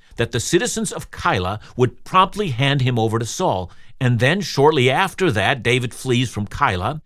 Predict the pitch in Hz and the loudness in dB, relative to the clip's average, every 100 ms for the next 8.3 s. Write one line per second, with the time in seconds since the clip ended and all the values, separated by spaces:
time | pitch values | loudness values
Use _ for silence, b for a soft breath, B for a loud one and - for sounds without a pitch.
0 | b b - 113 120 110 233 - 92 117 | b b -2 0 2 2 2 0 -2 -2
1 | 147 113 120 117 107 b _ - 135 139 | -4 -2 0 0 -2 b _ -2 2 2
2 | 117 - 170 185 120 120 117 107 120 - | 0 0 0 2 2 0 0 -4 -6 0
3 | 135 131 120 95 90 156 123 98 131 - | 0 2 -2 -6 0 2 4 0 -6 -16
4 | b b 151 151 135 - 175 220 185 - | b b 2 4 2 2 2 2 -2 -4
5 | 262 240 101 90 110 B B 131 196 247 | -4 -2 -2 -2 -4 B B 4 4 4
6 | - 220 - 208 143 127 b b 165 147 | -2 -2 2 4 4 2 b b 2 4
7 | 143 - - 247 247 233 208 220 196 262 | 2 -2 2 6 6 4 2 2 6 4
8 | 247 123 - | 4 0 -4